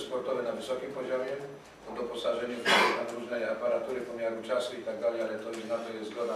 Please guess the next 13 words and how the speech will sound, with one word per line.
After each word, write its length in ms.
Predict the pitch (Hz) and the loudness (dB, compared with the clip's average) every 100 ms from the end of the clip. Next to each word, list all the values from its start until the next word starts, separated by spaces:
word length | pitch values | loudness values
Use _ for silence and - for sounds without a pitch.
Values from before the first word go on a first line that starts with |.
| 107 | -2
miasta, 260 | 107 - 107 104 | -4 -4 -6 -4
że 80 | 101 101 | -6 -6
będzie 200 | 104 104 107 107 | -8 -8 -10 -10
tutaj 180 | 110 104 - | -10 -8 -6
to 80 | 104 - - - - - - | -6 -6 -10 -14 -16 -16 -10
robione 300 | 110 120 113 | -4 -2 -2
na 100 | 113 | -2
wysokim 360 | 110 - - 104 | -4 -4 -4 -4
poziomie, 260 | 113 117 113 | -4 -4 -2
jak 160 | - - | -2 -2
chodzi 180 | 107 107 | -4 -6
o 40 | |
to 60 | 104 | -6